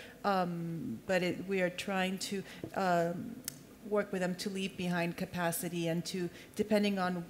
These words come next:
the tools and the kind of thinking that they,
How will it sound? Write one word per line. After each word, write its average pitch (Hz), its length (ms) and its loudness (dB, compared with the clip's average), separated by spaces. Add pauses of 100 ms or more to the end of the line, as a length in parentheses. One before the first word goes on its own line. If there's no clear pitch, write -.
(120)
the 180 80 -6
tools 202 540 0
and 190 120 0
the 180 60 -2
kind 190 280 -2
of 196 60 -2
thinking 196 460 -2
that 180 240 0
they, 175 320 0